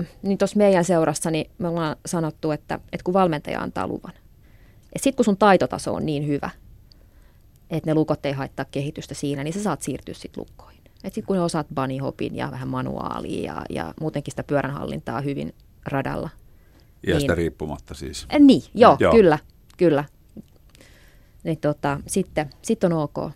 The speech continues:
Speaker 1: siirtyy, siirtyy lukkoihin. Ja sitten myös tsekataan kisoissa, että jos jollain on lukkopolkimet, niin me niinku katsotaan, että se lapsi osaa laittaa ne itse päälle ja ottaa ne itse pois myöskin siinä portilla. Kun portilta lähdetään niin, että sun pitää olla jalatkin polkimissa, sulla eturengas nojaa siihen lähtöporttiin ja sun pitää tasapainoilla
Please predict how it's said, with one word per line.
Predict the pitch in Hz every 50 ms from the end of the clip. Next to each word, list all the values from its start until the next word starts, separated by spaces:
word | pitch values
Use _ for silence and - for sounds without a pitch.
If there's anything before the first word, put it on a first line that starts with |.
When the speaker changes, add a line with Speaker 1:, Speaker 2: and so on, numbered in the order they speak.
| - - -
Speaker 1:
siirtyy, | - 165 160 - - - 147 151 156 156
siirtyy | - - 180 170 - - 175
lukkoihin. | 170 175 175 175 - - 165 156 160 170
Ja | 175 170
sitten | - - 233
myös | 220 214 -
tsekataan | - 226 208 - 180 - 160 156 147
kisoissa, | - 175 165 165 156 143 139 - 143
että | - 143
jos | 147 -
jollain | 151 143 143 139 147
on | 147
lukkopolkimet, | 151 156 156 - 143 - - 139 139 143 139 131 127 127 -
niin | 139 131 131
me | 143
niinku | 170 202 214 - 190
katsotaan, | - 170 156 156 143 - 151 139 135 139
että | - -
se | 147
lapsi | 143 139 139 - - - 131
osaa | - 123 - - 127 123 123 - - - - - - -
laittaa | 139 131 127 - - 196
ne | 180 160
itse | 160 160 160 143 - -
päälle | - 147 143 143 139 139 139 -
ja | - 143
ottaa | 139 - - - 135
ne | 139 143
itse | 147 - 127 - -
pois | - 123 123 127 - -
myöskin | 147 143 135 - 147 -
siinä | - 147 - -
portilla. | 156 151 143 - - 139 139 139
Kun | - 165
portilta | - 202 202 196 - 156 143 -
lähdetään | 139 143 147 139 - 147 139 135 127 - - - - - - -
niin, | - 190 180 165
että | 160 -
sun | - 165 -
pitää | 170 165 - 165 156
olla | 147 151 143 - - - - - - - 202 233
jalatkin | 262 233 175 - - 160 - -
polkimissa, | - 226 240 220 214 - 175 175 170 165 - 175
sulla | - - 175 170 175 -
eturengas | 202 - - 190 180 156 151 151 151 - -
nojaa | 175 170 170 156 139 139
siihen | - 139 156 175 190
lähtöporttiin | 220 214 196 - - 175 - 156 147 151 - - 151 151
ja |
sun | - 170
pitää | 156 170 190 185
tasapainoilla | - 190 185 185 151 - - - - - - - - -